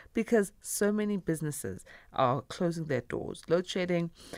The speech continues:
um, is really having a very negative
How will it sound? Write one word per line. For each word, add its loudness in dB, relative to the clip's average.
um, 2
is 0
really 2
having -2
a -4
very 2
negative -6